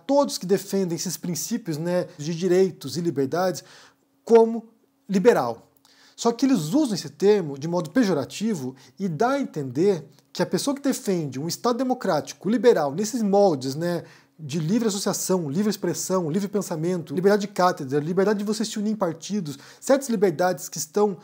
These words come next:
estabelecidas na Constituição ou de um julgamento justo, tende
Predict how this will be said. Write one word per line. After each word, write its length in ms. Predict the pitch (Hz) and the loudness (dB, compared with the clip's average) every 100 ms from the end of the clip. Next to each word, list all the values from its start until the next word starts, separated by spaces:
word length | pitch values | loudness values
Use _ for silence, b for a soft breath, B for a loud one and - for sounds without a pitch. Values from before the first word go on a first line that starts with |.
| B B _ | B B _
estabelecidas 840 | - 202 233 208 - 254 233 190 | 0 2 4 0 0 -2 0 -4
na 100 | 143 | -6
Constituição 760 | 170 151 - 143 - 202 202 B B - | -10 -10 -12 -12 -6 -4 -4 B B 0
ou 320 | 190 220 - B B | 2 2 0 B B
de 80 | 156 | -2
um 20 | |
julgamento 400 | 180 196 190 208 | 2 4 2 0
justo, 600 | 165 131 262 - - 123 b b b b b | -4 0 0 0 -8 -16 b b b b b
tende 560 | - 302 320 180 143 | 0 0 0 -2 -4